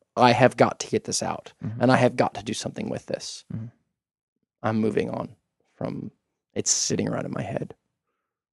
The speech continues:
Speaker 1: So that's, that's, that's it. Get it out there, do the work, and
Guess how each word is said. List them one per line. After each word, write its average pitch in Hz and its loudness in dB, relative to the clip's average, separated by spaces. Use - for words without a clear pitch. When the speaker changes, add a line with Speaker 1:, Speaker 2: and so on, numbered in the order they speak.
Speaker 1:
So 95 2
that's, - 2
that's, - -2
that's 113 -2
it. 127 4
Get 123 4
it 113 2
out 117 8
there, 123 4
do 123 4
the 117 4
work, 110 0
and 107 -2